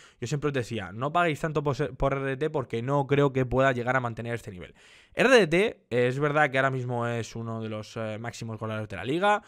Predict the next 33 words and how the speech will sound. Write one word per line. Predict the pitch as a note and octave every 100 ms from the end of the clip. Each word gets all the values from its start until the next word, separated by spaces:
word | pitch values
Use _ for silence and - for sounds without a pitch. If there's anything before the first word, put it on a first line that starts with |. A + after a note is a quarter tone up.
| - _ _
Es | D#3 E3
verdad | D3+ C3+ C#3 C3+
que | A#2 A#2 A#2
sus, | G#2 A#2 A2+ A2 - A2+
<laughs> |
eh, | G#2+ - - A2+ -
números, | A#2+ C#3+ C3 A#2 A2 - - -
eh, | - A#2
pues | A2 G#2
evidentemente | A2+ A#2+ B2 B2 A#2
le | A#2
van | A#2+
a |
hacer | A2+ A#2+
siempre | - C3+ B2 G#2+ - -
tener, | A#2 A#2+ G#2+ - -
eh, | A2+ A2
muchos | A2+ B2+ C#3 -
puntos, | D#3+ F#3 A3
pero | C#3 D3+
es |
que | - G#3 -
en | C3 B2+
los | A2+
partidos | A#2+ A2+ F3
en | F#3+
los | F3+ -
que | C#3
no | D#3
marca, | D#3+ D3 C#3+ F#3+ - - _
siempre | - - F#3 F#3+ F3+ G#3 -
termina | - A#2+ B2+ D3+ D3
dando, | C3 C#3 E3 F3